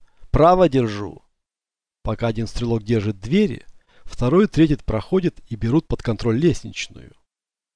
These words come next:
Дальше или идет зачистка, или идут дальше, все по обстановке. Внизу запертые двери,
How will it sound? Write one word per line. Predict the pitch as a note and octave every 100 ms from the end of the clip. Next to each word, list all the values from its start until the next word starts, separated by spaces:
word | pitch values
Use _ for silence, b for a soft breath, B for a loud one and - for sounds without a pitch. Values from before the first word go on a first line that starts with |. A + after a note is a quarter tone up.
| -
Дальше | G2+ E3+ G#3 - G#2+ - - -
или | C#3 B2+ B2
идет | A2+ G#2
зачистка, | A2+ - A3+ A3 - - - _ _ _ -
или | C3+ F#3+ G3
идут | D3+ D3+ D#3
дальше, | F#3 G#2+ - - -
все | - B2
по | A2
обстановке. | A2+ - D3 D#3 F#2 - - - - - _ _ _ _ _ _ _ _ _ _
Внизу | G2 G#2 G#2
запертые | G2+ G#2 G2+ G2 - G#2
двери, | G#2+ B2 F#3 B2+ -